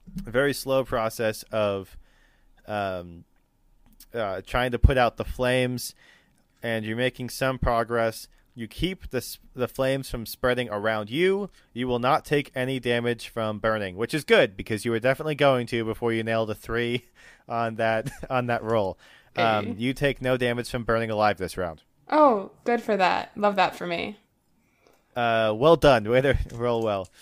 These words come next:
Speaker 1: Uh, we're now moving towards, uh, Arthur. As you step over the dead man's body, your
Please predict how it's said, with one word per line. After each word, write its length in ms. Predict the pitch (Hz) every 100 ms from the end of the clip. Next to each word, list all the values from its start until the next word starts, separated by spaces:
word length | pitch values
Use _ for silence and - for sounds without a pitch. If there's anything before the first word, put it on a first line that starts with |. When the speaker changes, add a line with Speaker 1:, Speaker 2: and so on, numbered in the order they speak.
| - _
Speaker 1:
Uh, 140 | 135 139
we're 100 | 147
now 380 | 185 208 202 147
moving 460 | 147 165 170 170 156
towards, 600 | - 143 143 143 131 - _ -
uh, 220 | 123 117 -
Arthur. 600 | 143 165 - 107 92 -
As 300 | 127 131 123
you 140 | 139 139
step 340 | - 160 160 -
over 520 | 147 143 143 135 117
the 100 | 135
dead 260 | 117 131 131
man's 220 | 131 117
body, 300 | 123 123 123
your 240 | 113 117